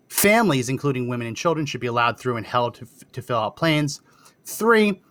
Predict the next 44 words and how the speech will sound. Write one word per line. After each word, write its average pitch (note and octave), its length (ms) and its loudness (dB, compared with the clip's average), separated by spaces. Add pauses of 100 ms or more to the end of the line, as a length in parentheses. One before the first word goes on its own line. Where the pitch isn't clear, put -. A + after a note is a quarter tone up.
(140)
the C#3 100 -2
total A#3 440 2
inflow E3+ 460 2
to - 160 -14
the B2+ 160 -8
U C3 140 4
S A#2 280 -2
must D3 380 0
exceed E3 480 -4
the B2+ 80 -2
number C3+ 340 -2
of B2+ 100 -4
seats D3 420 -6
available. A#2+ 640 -4 (640)
Err D3 340 4
on A#2+ 140 0
the A#2 100 -6 (140)
side B2+ 560 0
of A2 120 -8 (120)
excess. - 580 -8 (800)
This C#3+ 160 -8
guidance C3 380 0
provides A#2+ 360 -2
clear D#3 240 -4
dis-, B2 160 -10 (120)
discretion D#3 540 -2
and B2 120 -6
direction C3+ 340 -2
to A#2+ 60 -6
fill E3 180 -2
seats D3 300 -4
and C3+ 80 -4
to - 20 -8
provide B2+ 300 -2
special D3+ 320 -4
consideration C3+ 560 -4
for B2 80 -10
women C3 180 -4
and B2 100 -6
children A#2+ 280 -6
when A2+ 80 -10
we A2 100 -10
have A2 140 -8
seats. D3 320 -6